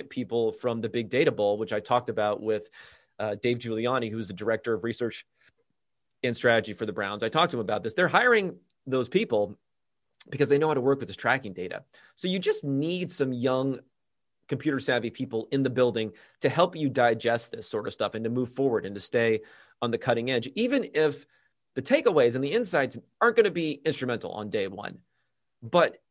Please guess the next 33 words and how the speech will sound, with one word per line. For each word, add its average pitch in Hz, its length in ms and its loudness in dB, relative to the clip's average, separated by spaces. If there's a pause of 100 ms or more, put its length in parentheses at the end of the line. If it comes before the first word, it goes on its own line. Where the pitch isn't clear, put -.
(140)
it's 185 120 0
about 269 340 2
where 175 180 6
you 208 240 4
are 202 120 8
versus 143 320 0
the 123 80 -4
rest 120 220 2
of 113 80 -2
the 123 60 -6
league. 196 180 -2
And 117 80 -2
I 131 60 -4
think 214 160 0
in 143 100 0
this 262 200 0
regard 143 420 4
also, 123 380 2
unless 160 280 -2
there's 185 140 -6
a 139 40 -4
lot 156 120 2
of 156 60 0
stuff 156 260 -2
going 131 280 -2
on, 120 200 -2
which 110 100 -4
I 110 80 0
don't 110 160 -4
know 156 140 0
about, 107 260 0
and 110 200 -8
that's 120 280 -2